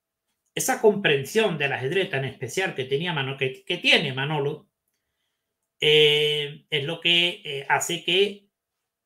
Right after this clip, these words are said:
juegue sin ningún miedo torre por C seis. Maravilloso sacrificio de calidad, que es el tema, que es el tema de hoy. Bien.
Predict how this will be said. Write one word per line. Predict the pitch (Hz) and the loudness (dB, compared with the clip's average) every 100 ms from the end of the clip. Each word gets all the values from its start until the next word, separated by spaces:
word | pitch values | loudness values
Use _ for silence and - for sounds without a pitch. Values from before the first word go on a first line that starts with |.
| _ _ - - | _ _ -16 -16
juegue | _ - 165 165 | _ -4 -2 -2
sin | - 156 | -4 -6
ningún | 156 143 151 | -8 -8 -4
miedo | 175 175 165 | -4 -6 -6
torre | 185 143 | -4 -4
por | 127 - | -4 -8
C | - | -12
seis. | - - - _ _ _ _ - | -16 -18 -20 _ _ _ _ 0
Maravilloso | 147 143 139 139 175 - 202 202 | 4 4 4 0 -2 0 0 0
sacrificio | 156 131 123 170 - 156 | -6 -8 -8 -8 -4 -4
de | 151 | -2
calidad, | 156 151 185 180 | -2 -2 -4 -2
que | |
es | 180 | -4
el | 190 196 | -4 -2
tema, | 208 147 139 - _ _ _ _ | -4 -4 -10 -16 _ _ _ _
que | - | -4
es | 143 | -2
el | 143 | -2
tema | - 135 127 | -2 -4 -4
de | 117 | -6
hoy. | 101 98 _ _ _ _ _ _ _ - | -8 -12 _ _ _ _ _ _ _ -2
Bien. | 151 117 | 0 0